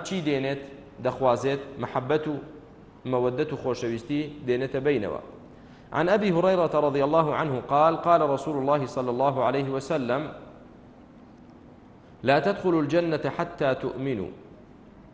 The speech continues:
پێغەمبەر عەلەیهی سڵاو سەلام فەرمووی: "ئێوە ناچنە بەهەشتەوە تاوەکو ئیمان نەهێنن." چونکە ئینسانی کافر ناچێتە کوێ؟ ناچێتە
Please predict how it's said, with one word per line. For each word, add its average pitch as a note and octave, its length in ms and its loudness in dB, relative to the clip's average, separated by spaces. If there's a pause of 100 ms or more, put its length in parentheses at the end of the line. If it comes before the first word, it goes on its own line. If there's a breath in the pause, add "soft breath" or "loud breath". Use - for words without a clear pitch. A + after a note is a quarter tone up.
(140)
پێغەمبەر B2 340 -2
عەلەیهی A#2+ 160 0
سڵاو A2+ 280 -4
سەلام C3 220 -2
فەرمووی: C#3+ 220 -4
"ئێوە E3 180 0
ناچنە C3+ 300 -2
بەهەشتەوە A#2+ 380 -2
تاوەکو D3 380 0 (400)
ئیمان C#3 360 0
نەهێنن." G2+ 320 -8 (300)
چونکە - 120 -12
ئینسانی D#3 380 -2
کافر C#3+ 280 -2
ناچێتە D3 440 -2
کوێ؟ C3 180 -2 (840)
ناچێتە C#3+ 440 0